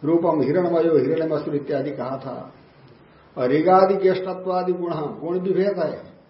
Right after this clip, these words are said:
ऋग्वेद सामवेद आदि पक्ष है करके कहा था, जैसा उसका पक्ष है वैसा इसका पक्ष है, इसका मतलब कोई पक्ष नहीं हो, उसी प्रकार का पक्ष इसमें है, तो भिन्न है व्यक्ति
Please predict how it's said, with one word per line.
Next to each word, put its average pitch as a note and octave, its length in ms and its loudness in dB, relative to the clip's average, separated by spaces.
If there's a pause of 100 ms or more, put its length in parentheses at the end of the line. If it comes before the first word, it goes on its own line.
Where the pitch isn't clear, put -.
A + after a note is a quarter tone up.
(1160)
ऋग्वेद E3+ 360 0
सामवेद E3 460 -6
आदि D#3+ 240 -6 (420)
पक्ष D#3 240 -8
है D3+ 180 -4
करके C#3+ 280 -8
कहा C3 260 -10
था, C#3+ 380 -12
जैसा F#3+ 260 0
उसका G3 280 -2
पक्ष F3+ 300 -8
है F#3+ 60 -6
वैसा E3 280 -6
इसका F3 260 -12
पक्ष - 300 -14
है, - 120 -16 (600)
इसका D3+ 200 -10
मतलब E3 420 -6 (760)
कोई F3 180 4
पक्ष F#3+ 340 -2
नहीं G3 260 -2
हो, C3 160 -8 (560)
उसी A#3+ 240 -6
प्रकार F3+ 300 -4
का F3+ 300 -4
पक्ष - 160 -6
इसमें B2+ 320 -8
है, A#2 140 -14
तो - 120 -14
भिन्न G3 280 -4
है B3 200 -4
व्यक्ति - 360 -6